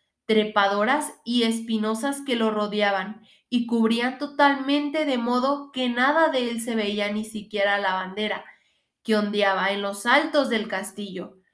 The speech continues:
Pero la historia de la Bella Durmiente,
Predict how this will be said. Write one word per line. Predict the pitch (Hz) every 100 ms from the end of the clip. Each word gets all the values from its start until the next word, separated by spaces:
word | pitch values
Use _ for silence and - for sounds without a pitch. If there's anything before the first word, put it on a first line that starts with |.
| _ _ -
Pero | 220 214
la | 208 208
historia | 208 220 214 254 285
de | 277
la | 233
Bella | 220 226 226
Durmiente, | 226 220 214 208 202 190 214 214 -